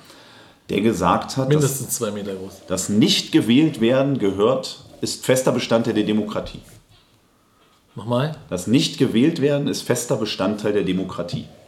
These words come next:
Speaker 2: Ja, weil es eine Entscheidung ist, sich zu enthalten, oder was? Und dadurch keine Stimme zu kriegen, oder was meinst
Speaker 1: Genau,
Speaker 2: du?
Speaker 1: das Demokratie hat immer einen Sieger und meistens aber auch einen Unterlegenen.
Speaker 2: Ich finde, im Ty-, Typ-, äh, im absoluten Wahlding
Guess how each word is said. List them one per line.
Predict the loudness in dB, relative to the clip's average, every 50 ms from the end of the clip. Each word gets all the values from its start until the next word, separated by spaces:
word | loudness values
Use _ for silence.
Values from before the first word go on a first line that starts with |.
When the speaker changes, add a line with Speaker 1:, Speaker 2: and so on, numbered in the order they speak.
| -20 -20 -20 -20 -20 -20 -20 -20 -14 -10
Speaker 2:
Ja, | -8 -6 -4 -4 -2 -2
weil | -2 -2 -2
es | -2 -4
eine | -6 -6
Entscheidung | -6 -6 -6 -4 -2 -2 -2 -2 -4 -4
ist, | -4 -4 -4 -6 -8 -10 -12 -12 -12 -14 -18 -18 -20 -18 -16 -16 -18 -16 -14 -12 -10
sich | -8 -8 -6
zu | -4 -4
enthalten, | -4 -2 0 -2 -2 -2 -6 -10 -12 -12
oder | -12 -14 -14
was? | -14 -14 -14
Und | -14 -8 -6
dadurch | -4 -4 -6 -4
keine | -4 -4 -4 -4
Stimme | -4 -8 -8 -8 -8
zu | -10 -12
kriegen, | -14 -10 -6
oder | -4 -4 -2 -4
was | -4 -2 0
meinst |
Speaker 1:
Genau, | 2 2 2 2
Speaker 2:
du? | 0 -2
Speaker 1:
das | -4 -6 -4 -2
Demokratie | 0 0 0 0 -2 -2 -4 -2 0 2 2 2
hat | 2 0
immer | 0 2 2 2 2 2
einen | 0 -2 -2 -2 -2
Sieger | -2 0 0 2 2 2 2
und | 2 2 2
meistens | 2 0 0 -2 -4 -4 -2
aber | -2 0 0 0
auch | 0 0 0
einen | -2 -4
Unterlegenen. | -4 -2 -2 -2 -2 -2 -4 -4 -4 -4 -2
Speaker 2:
Ich | 0 -2 0 0
finde, | -2 -2 -2
im | -2 -4 -4 -4
Ty-, | -8 -10 -10 -10 -10
Typ-, | -6 -2 -2 0 0 -2 -2 -2
äh, | -2 -2 0
im | -2 -2 -2 0
absoluten | 0 0 0 0 0 0 0 0 0 0
Wahlding | 2 2 2 2 2 0 0 0 -2 0 -2 -2 -4